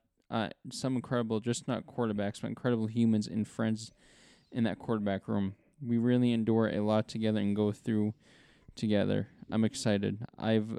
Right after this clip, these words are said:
uh, heard nothing but great things about Jalen and the kid, and the kid he is and, uh, the player he is."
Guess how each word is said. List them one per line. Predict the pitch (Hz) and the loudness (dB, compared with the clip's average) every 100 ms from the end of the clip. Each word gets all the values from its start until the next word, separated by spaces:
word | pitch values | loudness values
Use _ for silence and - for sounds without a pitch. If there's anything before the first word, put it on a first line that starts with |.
| - | -8
uh, | 110 107 104 104 | -2 -2 -2 -2
heard | 113 | 0
nothing | 113 120 139 | 2 2 0
but | 117 110 | 0 0
great | 123 117 | -2 0
things | 120 110 | -2 0
about | 113 110 | 0 0
Jalen | 120 113 110 107 | 0 2 2 2
and | 104 | 0
the | |
kid, | - - 120 113 117 _ _ - _ _ _ _ _ _ _ _ _ 135 | -4 -4 0 0 -4 _ _ -20 _ _ _ _ _ _ _ _ _ 2
and | 131 | 4
the | 120 | 4
kid | - - 123 117 | 0 0 0 0
he | - 120 117 | 2 4 6
is | 110 113 | 4 0
and, | 113 110 107 | 0 0 2
uh, | 107 | 0
the | 101 101 | 0 -2
player | - 117 104 | -2 0 0
he | 104 101 | 0 2
is." | 98 98 - | 2 0 -6